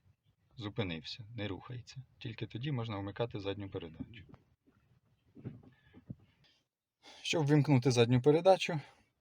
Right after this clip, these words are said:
можна ри-, руку на рычагу тримати з іншої сторони. Отак простіше. Туди, вправо і назад. Це буде задня.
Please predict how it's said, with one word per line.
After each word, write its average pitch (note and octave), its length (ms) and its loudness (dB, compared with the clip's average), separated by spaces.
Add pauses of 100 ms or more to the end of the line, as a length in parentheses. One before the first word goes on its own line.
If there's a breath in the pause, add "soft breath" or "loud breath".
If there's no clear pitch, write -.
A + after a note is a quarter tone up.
(480)
можна C#3 360 4
ри-, A#2+ 580 -2
руку B2 340 0 (160)
на A#2+ 120 2
рычагу B2 340 0
тримати A2 300 0
з G#2+ 60 -4
іншої A#2 280 0
сторони. F#2+ 520 -2 (120)
Отак - 380 -10
простіше. G2+ 600 -12 (520)
Туди, D3+ 340 -8 (640)
вправо C3+ 400 -2 (280)
і D#3 100 -10
назад. F2+ 460 -8 (420)
Це - 140 -14
буде G2+ 260 -14
задня. - 380 -18